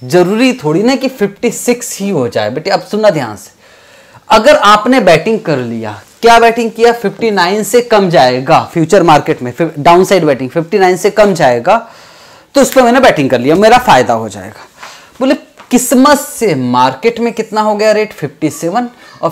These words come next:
फ्यूचर का रेट कितना हो गया? फिफ्टी फ़ाइव। अब सुनो, क्या फ्यूचर मार्केट में फिफ्टी नाइन से कम हुआ? हाँ, फिफ्टी एट हो गया,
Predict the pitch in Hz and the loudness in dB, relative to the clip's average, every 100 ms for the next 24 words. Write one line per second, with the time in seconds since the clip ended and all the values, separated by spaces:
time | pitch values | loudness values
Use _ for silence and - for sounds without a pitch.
0 | - 170 170 175 262 262 254 233 233 233 | -6 -6 -6 0 2 4 4 4 2 0
1 | 214 196 202 208 240 139 - - 104 - | -8 -4 -4 -2 -6 -8 -14 -14 -16 -14
2 | 95 - - - - 120 - 95 - - | -16 -18 -20 -20 -14 -12 -10 -12 -12 -20
3 | _ _ _ _ _ - - - - - | _ _ _ _ _ -20 -20 -20 -20 -20
4 | - _ - 170 185 165 156 156 185 160 | -20 _ 0 2 2 2 2 2 0 2
5 | 147 143 160 180 170 160 165 160 151 156 | 0 -2 -6 -6 -6 -6 -4 -4 -2 -4
6 | 175 156 156 151 151 151 139 - 120 123 | -4 -6 -4 -4 -6 -8 -12 -12 -6 -4
7 | 147 - 147 - 175 147 147 147 147 139 | -4 -4 -6 -4 -4 -2 -4 -4 -6 -6
8 | 147 | -8